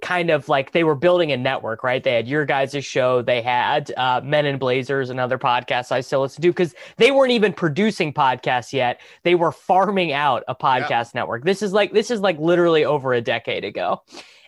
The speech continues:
Speaker 1: And, you know, I've been there for, for the starters and No Dunks now. And, and I was actually, just in doing research for this, I realized I probably created Twitter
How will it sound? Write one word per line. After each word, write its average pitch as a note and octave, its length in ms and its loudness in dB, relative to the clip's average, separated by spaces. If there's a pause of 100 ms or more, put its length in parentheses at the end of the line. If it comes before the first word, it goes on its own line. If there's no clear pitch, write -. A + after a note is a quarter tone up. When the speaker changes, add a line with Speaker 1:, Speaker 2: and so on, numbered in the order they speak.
(140)
Speaker 1:
And, D#3 520 -2
you C#3+ 100 -4
know, C3+ 140 2
I've B2 160 0
been C3 180 0
there A#2+ 220 -2
for, G#2 340 -4
for - 80 -12
the G#2 120 -14
starters F#3 580 2
and B2+ 100 -2
No A#2 160 -2
Dunks D3 380 -2
now. C3+ 300 0
And, B2 200 -4
and D3 260 -4
I D#3+ 120 0
was E3 160 -2
actually, D#3 640 2 (480)
just F3 240 -2
in D3 180 0
doing C#3 300 -2
research C#3 400 -4
for F3+ 80 -4
this, F3 160 0
I D3+ 120 2
realized D3+ 500 2
I F#3+ 160 2
probably F#3+ 600 2
created C#3 680 0
Twitter A#2 500 0